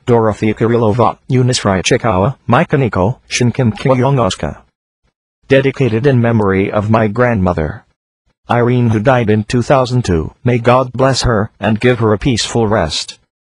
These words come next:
Blaze Master Eternal War. Written between two thousand eleven to two thousand twelve.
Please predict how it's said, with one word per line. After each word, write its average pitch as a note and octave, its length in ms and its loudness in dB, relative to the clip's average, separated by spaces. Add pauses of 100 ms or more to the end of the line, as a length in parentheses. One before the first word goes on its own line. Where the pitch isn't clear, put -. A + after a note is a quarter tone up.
(360)
Blaze A2+ 340 0
Master B2 460 0
Eternal A#2 360 -2
War. G2+ 460 0 (840)
Written B2 360 0
between A2+ 480 -2
two A#2+ 160 -2
thousand A#2 440 0
eleven B2+ 400 0
to B2+ 80 -4
two C3 180 0
thousand B2+ 480 0
twelve. - 560 -2